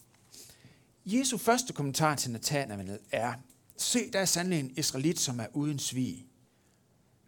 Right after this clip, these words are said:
uden svigt, en, der er bund i. En, ja, det, jeg tænker bare, det er virkelig et skulderklap.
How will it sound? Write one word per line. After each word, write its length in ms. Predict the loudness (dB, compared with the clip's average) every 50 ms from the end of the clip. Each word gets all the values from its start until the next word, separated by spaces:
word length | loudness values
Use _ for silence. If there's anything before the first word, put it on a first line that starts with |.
| _ _ _ _ -2
uden 180 | 0 2 2
svigt, 680 | 2 2 0 2 2 2 2 2 0 -6 -6 -6 -10 -16 -20 _ _ -6
en, 180 | -4 -2 -2 0
der 200 | 2 2 2 0 0 -2 -2
er 380 | -2 0 0 0 -2 -2 -6 -10 -16 -20 _ _ -10 -10 -10 -10 -14 -20 _ _ _ _ _ _ _ _
bund 220 | 6 6 6 6
i. 280 | 2 -2 -6 -8 -12 -16 -20 _ _ _ _ _ _ _ _ _ _ _ _ _
En, 480 | 2 2 2 2 0 -2 -8 -10 -12 -14 -18 _ _ _ _ _ _
ja, 160 | 4 4 4 2 -2 -10 -20 _ _ _ -20 -20 -20 -20 -14 _ 0
det, 100 | 0 2
jeg 80 | 2 2
tænker 160 | 2 2 4
bare, 200 | 4 2 2 0 -2 -10 -16 -20 -20 -14 -2 2
det 60 | 4
er 60 | 4 4
virkelig 400 | 4 2 2 2 2 0 -2 -2
et 80 | -4
skulderklap. 580 | -4 -2 0 0 0 0 0 -2 -6 -8 -8